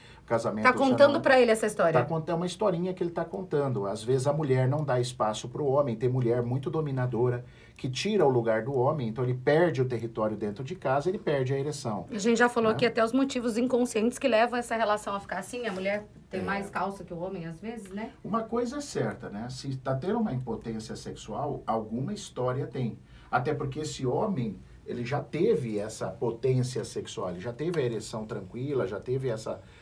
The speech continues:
Speaker 1: atuação. Então, se tá acontecendo, tem que abrir a mente, não pode ter vergonha disso, porque muitos homens têm vergonha de lidar com isso.
Speaker 2: É natural, né? Todo
Speaker 1: É.
Speaker 2: mundo tem problema, né? Cada um
Speaker 1: Então,
Speaker 2: vai ter um problema numa área,
Speaker 1: é,
Speaker 2: né?
Speaker 1: o nosso, o nosso brinquedinho é de montar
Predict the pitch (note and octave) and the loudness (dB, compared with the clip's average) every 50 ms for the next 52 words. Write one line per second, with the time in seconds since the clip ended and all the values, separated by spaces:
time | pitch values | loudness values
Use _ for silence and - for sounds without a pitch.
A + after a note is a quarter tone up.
0 | - - - F#2+ - - C#3+ C#3+ D3 C3 - A#2 F#2+ F#2 - C3+ C#3 - - F3+ | -14 -8 -6 -6 -4 -2 -2 -2 -2 -2 -4 -6 -6 -4 -4 -4 -2 -2 -2 0
1 | F3 F#3 F3 F3 F3 - C3+ B2 B2 G#2+ F#2+ - - - C3+ D3+ D3+ C3 A2+ F#2 | 2 2 2 2 2 -2 -4 -4 -2 -4 -6 -6 -6 -4 -4 -2 -2 -2 -4 -6
2 | D2+ - - - - - - - - - - C3+ B2+ B2+ C#3 D3 B2+ - - A#2+ | -8 -10 -14 -20 -20 -20 -20 -20 -16 -6 -2 0 0 2 2 2 0 0 -2 -2
3 | C3+ E3+ E3 C#3+ A2+ G#2+ G#2 A#2 C3+ B2+ B2+ B2 A2+ - B2 A#2+ A#2+ - B2 A#2+ | 2 2 2 2 0 -2 -2 -4 -4 -4 -4 -6 -4 -2 -4 -2 0 0 0 2
4 | A#2+ A2 G2 F2+ F2 F#2 F#2+ G2 G#2+ A2+ B2+ C3 A2+ - F2 F#2+ G2 A#2 - - | 2 0 0 0 -4 -6 -6 -4 -2 0 0 0 0 0 -2 -6 -6 -8 -8 -8
5 | - - - - A2 G#2 A2 G#2+ A2+ G#2 A2+ G#2+ G#2 G#2+ G2+ - - G#2 F#2+ G#2+ | -10 -10 -8 -6 -6 -6 -6 -8 -8 -8 -6 -6 -6 -6 -8 -8 -8 -6 -4 -4
6 | G2 F#2 F2 F#2+ G2+ A#2 B2+ C3 C3 B2 A2 F#2+ F2+ F#2+ F2+ F2+ F#2 F#2 G#2 F#2+ | -4 -4 -6 -6 -6 -4 -2 -2 -2 -2 -2 -4 -6 -8 -10 -10 -8 -6 -6 -6
7 | F#2+ - - F2+ E2+ E2+ F2+ G3 - - - - - D#4+ D#4 D#4 D#4 D#4 D#4 - | -6 -6 -8 -10 -8 -8 -8 -8 -10 -10 -6 -2 0 4 4 6 4 4 2 0
8 | E4 D#4+ D4 C4+ C4 C4+ D4 C#4 A#3+ A#3+ C4+ C#4 - - A#3 G#3 A#3+ B3+ C4+ C4+ | 0 2 2 4 2 2 2 0 0 0 -2 -4 -6 -6 -4 -2 0 0 2 2
9 | C#4 C#4 C4+ C#4 C4 B3 A3 G#3 G#3 G#3+ A#3 A3 G#3 G3+ - G3 F#3 F#3+ G3 G3+ | 2 2 2 2 0 -2 -2 -4 -4 -2 0 0 0 0 4 4 4 6 6 4
10 | A3+ A3 - A3+ A3+ A#3+ G#3+ G3+ A3 A3+ A#3 A#3+ B3+ A3+ F#3 F3+ G3 G3 F3 - | 2 0 0 -2 -2 -2 -2 0 0 0 0 0 -2 0 -2 -2 0 0 0 2
11 | - C3 D3 C3+ B2 - G#2+ G#2+ G#2+ A#2 B2 B2+ B2+ - B2+ A2 G2 F#2 - - | 2 2 2 2 2 2 0 2 4 4 4 4 4 2 2 0 0 0 -4 -10
12 | - - - - G#2+ G#2+ A2 B2 C3+ C3 - C3+ B2 B2+ B2+ C3 B2+ B2+ C3+ B2 | -20 -12 -6 -4 0 4 4 4 4 4 2 -2 -2 0 0 0 0 2 0 0
13 | - - A2 A#2+ C3 D3 E3+ F3+ E3 C#3+ E3 F3 G#3 A3+ A3+ - - B2 A2+ G#2+ | 0 -2 -4 -2 -2 0 0 0 0 0 0 0 0 -2 -2 0 0 0 0 -2
14 | - | -4